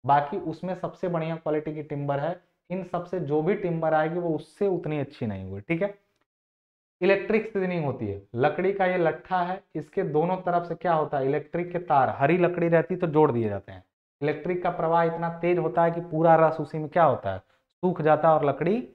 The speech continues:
कंडक्टिव-, कंडक्टिविटी, हरे पेड़ में करंट उतरता है, आपको मालूम होगा, लकड़ी सूख जाए तो वो नॉन कंडक्टिव हो जाती है, तो इलेक्ट्रिक सीजनिंग। और लास्ट आता है केमिकल सीजनिंग, जिसमें लकड़ी के जो कटे हुए सिरे हैं दोनों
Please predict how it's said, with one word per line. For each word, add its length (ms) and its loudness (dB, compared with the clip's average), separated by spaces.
कंडक्टिव-, 680 -2
कंडक्टिविटी, 640 -2
हरे 160 4
पेड़ 240 -2
में 120 -4
करंट 300 0
उतरता 340 0
है, 60 6
आपको 160 -2
मालूम 260 4
होगा, 260 -4
लकड़ी 260 2
सूख 280 -4
जाए 200 6
तो 120 0
वो 600 0
नॉन 280 2
कंडक्टिव 440 -2
हो 100 -4
जाती 300 -10
है, 60 -14
तो 60 -4
इलेक्ट्रिक 480 0
सीजनिंग। 300 -6
और 140 0
लास्ट 360 2
आता 220 -2
है 60 0
केमिकल 520 -2
सीजनिंग, 440 -6
जिसमें 280 -6
लकड़ी 440 0
के 240 -2
जो 200 -4
कटे 400 -4
हुए 280 -2
सिरे 340 -2
हैं 200 -2
दोनों 300 -4